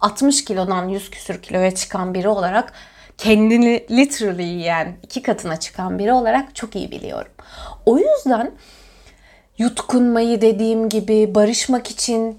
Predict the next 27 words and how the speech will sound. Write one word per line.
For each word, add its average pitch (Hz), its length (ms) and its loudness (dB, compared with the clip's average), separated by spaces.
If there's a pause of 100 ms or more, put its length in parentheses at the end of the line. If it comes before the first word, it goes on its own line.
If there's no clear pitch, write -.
beklemeyi. 208 760 2
Çünkü 285 300 0
bazen 214 320 4
sadece 202 480 -2
öfke 190 260 -8
kontrolünden 185 600 -4
hatalar 180 460 -2
yapmıyorsunuz. 185 720 -4 (100)
Ben 190 180 0
geçen 190 380 -4
gün 165 80 -8
mesela 175 400 -6
çok 311 300 -2
yanlış 175 600 -4 (220)
bir 196 60 -4
şey - 220 -2
yaptım 165 340 -2
ve 339 120 2
birinin 269 240 2
kalbini 254 520 -2
kırdım. 220 320 -4 (340)
Özür 320 400 4
dilemek 277 380 0
için 311 180 -6
sakince 262 680 0
beklemeyi, 175 540 -4
kendimi 285 640 0